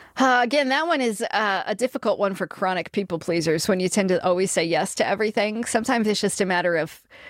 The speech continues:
stepping back and having a new default answer, because if somebody calls and says, "Hey, can you do me this favor?" and you always say yes,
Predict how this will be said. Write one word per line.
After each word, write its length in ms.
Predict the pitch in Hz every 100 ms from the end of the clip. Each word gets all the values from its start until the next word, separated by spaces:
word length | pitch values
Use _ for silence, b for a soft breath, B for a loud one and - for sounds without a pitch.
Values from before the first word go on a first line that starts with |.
| B B
stepping 480 | - - 269 240 226
back 300 | 196 190 -
and 240 | 190 175
having 320 | 190 208 208 196
a 40 |
new 180 | 190 190
default 440 | 180 - 175 170 -
answer, 460 | 170 160 - 147
because 240 | 135 185 165
if 100 | 165
somebody 300 | 202 202 196
calls 340 | 180 170 170
and 100 | 170
says, 200 | 165 160
"Hey, 180 | 269 269
can 160 | - 220
you 80 |
do 100 | 233
me 120 | 240 226
this 200 | 226 -
favor?" 380 | 214 226 226
and 100 | 226
you 120 | 180 165 -
always 300 | 175 185 -
say 160 | 165
yes, 480 | 165 160 147 -